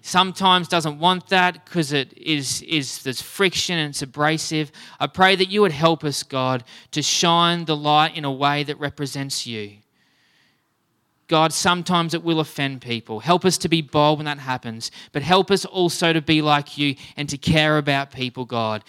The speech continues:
and to do things in a way that honour you. God, help us this week to be public. Help us this week as we pray with you and spend time with you, God, that you would change us. Make us more like you.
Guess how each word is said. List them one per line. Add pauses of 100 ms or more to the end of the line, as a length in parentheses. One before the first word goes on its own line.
(160)
and
to
do
things
in
a
way
that
honour
you. (760)
God,
help
us
this
week
to
be
public. (280)
Help
us
this
week
as
we
pray
with
you
and
spend
time
with
you,
God,
that
you
would
change
us. (300)
Make
us
more
like
you.